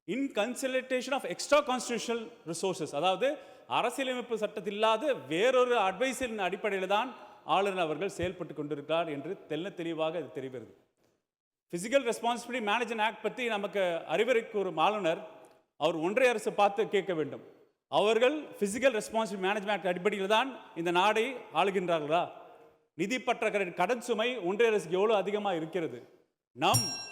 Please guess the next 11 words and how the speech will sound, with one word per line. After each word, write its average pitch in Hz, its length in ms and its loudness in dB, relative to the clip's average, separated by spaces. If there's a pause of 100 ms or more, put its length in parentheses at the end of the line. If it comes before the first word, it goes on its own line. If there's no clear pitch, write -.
(160)
மக்கள் 233 280 6
நல 233 200 6
திட்டங்களை 220 640 0
வகுத்து, 170 540 0 (680)
மக்களாட்சி 269 600 0
முறையை 202 260 0
கொடுத்து, 190 640 0 (100)
சாதனைகள் 226 720 0
பண்ணி, 185 340 -4 (480)
நிதி 233 320 2
மேலாண்மையை 247 1000 0